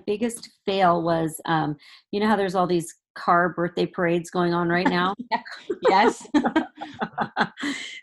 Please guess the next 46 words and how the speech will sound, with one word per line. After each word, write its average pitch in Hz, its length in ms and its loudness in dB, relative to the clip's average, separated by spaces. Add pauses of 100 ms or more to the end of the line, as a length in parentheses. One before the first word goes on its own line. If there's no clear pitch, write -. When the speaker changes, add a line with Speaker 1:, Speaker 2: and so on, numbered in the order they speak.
(200)
Speaker 1:
So, 220 580 6
so 226 160 2
we 220 100 6
had 226 140 0
to 208 80 -2
go 202 240 2
to 208 80 4
one 175 440 2
a 185 60 -2
month 170 320 2
ago, 160 480 0
and, 156 400 -2
um, 151 320 -2 (380)
and 180 120 0
I 180 120 2
thought 170 340 2 (280)
it 196 60 -2
would 190 100 0
be 185 80 0
a 170 40 -2
great 190 240 0
idea 175 300 2
to, 156 80 0
like, 156 220 -4
really 175 240 -2
go 165 160 -2
crazy 175 380 -2
and 156 120 -2
decorate 165 440 -2
the 156 60 -10
whole 151 240 -6 (140)
outside 170 420 0
of 139 100 -6
the 151 80 -6
car. 165 680 2
And 160 380 0
so, 160 560 0 (500)
you 190 120 -2
know, 170 200 4
I 170 60 0
gave 180 220 -2
my 180 140 0
daughter 170 400 2
a 160 60 0
roll 170 320 0
of 156 120 -4